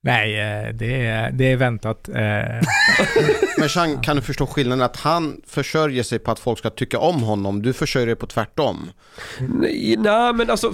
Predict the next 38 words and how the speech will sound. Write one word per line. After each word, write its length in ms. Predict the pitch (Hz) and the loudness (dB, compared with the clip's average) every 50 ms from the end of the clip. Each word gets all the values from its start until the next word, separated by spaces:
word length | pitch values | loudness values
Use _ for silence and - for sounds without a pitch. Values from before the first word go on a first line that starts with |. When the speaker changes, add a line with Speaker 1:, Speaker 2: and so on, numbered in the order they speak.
| - - - | -6 -8 -8
Speaker 1:
Men 140 | 151 160 - | -8 -4 -2
Speaker 3:
jag 140 | 190 202 - | -2 -2 0
tror 120 | - 240 226 | 0 0 0
så 120 | - 226 | 2 0
här, 60 | 185 160 | 0 0
folk 300 | - - 233 202 - - | 2 2 0 0 0 -2
tycker 360 | - 214 202 - - 214 220 | -4 -4 -2 0 0 2 2
om 300 | 247 214 160 143 135 135 | 2 2 2 0 2 2
en 320 | 131 135 135 135 131 139 - - - _ _ _ _ | 4 4 4 2 0 -4 -8 -12 -20 _ _ _ _
när 260 | 139 139 139 147 143 | -4 0 2 4 4
man 380 | 147 147 147 147 143 143 139 135 - _ _ _ _ _ _ _ _ _ _ _ _ _ _ _ _ _ _ _ _ _ _ _ _ _ _ _ _ _ _ _ - | 4 4 4 2 2 2 -2 -6 -8 _ _ _ _ _ _ _ _ _ _ _ _ _ _ _ _ _ _ _ _ _ _ _ _ _ _ _ _ _ _ _ 0
så 80 | 226 | 2
här, 380 | 226 233 185 - 175 175 175 180 | 4 4 2 2 0 0 2 2
om, 260 | 202 202 170 208 208 | 4 4 4 4 4
om 100 | - 208 | 4 2
vi 60 | 208 | 2
tar 200 | 208 - 233 214 | 2 2 2 2
Özz 140 | 208 185 - | 2 0 2
Nujen 380 | 208 214 214 180 147 135 147 156 | 2 2 2 2 2 2 2 2
när 80 | 175 | 2
han 80 | 185 175 | 2 2
satt 260 | 175 202 175 170 - | 2 0 -2 0 -2
med 180 | 156 139 143 151 | 0 2 2 2
Josefsson, 500 | 165 165 - - 120 95 - - 127 135 | 2 0 0 -2 -4 -2 0 0 2 4
han 160 | 131 135 143 | 2 2 4
bara, 140 | 139 131 127 | 4 4 4
"Ja, 440 | 127 139 151 165 160 151 143 147 151 | 4 4 4 6 6 6 6 4 4
jag 160 | 156 160 165 | 4 4 2
är 60 | 151 | 2
väl 120 | 113 107 101 | 2 0 0
lite 240 | 104 101 - - 107 | -2 -2 -2 -4 -2
svensk, 420 | - - 156 131 117 110 - - | 0 2 2 2 2 0 0 0
jag 80 | 131 131 | 2 2
har 60 | 131 | 2
väl 120 | 131 110 | 2 2
också 240 | 113 131 - - 107 | 0 0 0 -2 -2
lite 220 | 101 98 - 92 | 0 0 -2 -2
svartjobbare." 800 | 90 - 110 117 - - - 101 92 87 85 90 87 90 92 98 | 0 2 0 0 0 0 0 0 0 0 0 0 0 2 0 0